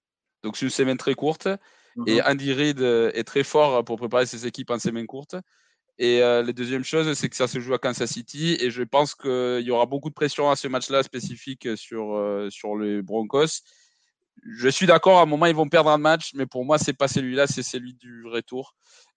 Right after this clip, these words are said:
Speaker 1: Euh,
Speaker 2: Ok.
Speaker 1: donc moi, je mets une vi-, moi, je mets une victoire pour ce match-là, pour les, pour les Chiefs. Euh, ensuite, à Kansas City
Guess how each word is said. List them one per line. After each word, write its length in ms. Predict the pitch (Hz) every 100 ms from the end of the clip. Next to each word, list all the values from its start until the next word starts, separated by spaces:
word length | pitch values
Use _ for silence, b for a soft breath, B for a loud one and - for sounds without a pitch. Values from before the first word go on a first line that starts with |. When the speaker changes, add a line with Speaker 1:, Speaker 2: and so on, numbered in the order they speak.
| -
Speaker 1:
Euh, 240 | 113 113
Speaker 2:
Ok. 60 | 110 110 107 110
Speaker 1:
donc 140 | 117
moi, 120 | 147
je 80 | 156
mets 100 | 156
une 100 | 151 147
vi-, 120 | 139
moi, 140 | 160
je 80 | 151
mets 120 | 156
une 100 | 151
victoire 360 | 143 139 151 143
pour 160 | 135 131
ce 100 | 135
match-là, 360 | 127 131 135
pour 160 | 135 123
les, 180 | 113 110
pour 160 | 120
les 100 | 113 -
Chiefs. 280 | 143 165 - B B B -
Euh, 260 | 123 127 127
ensuite, 540 | 170 175 - 202 - 185 185
à 180 | - 160
Kansas 380 | - 196 190 190
City 500 | 190 165 180 208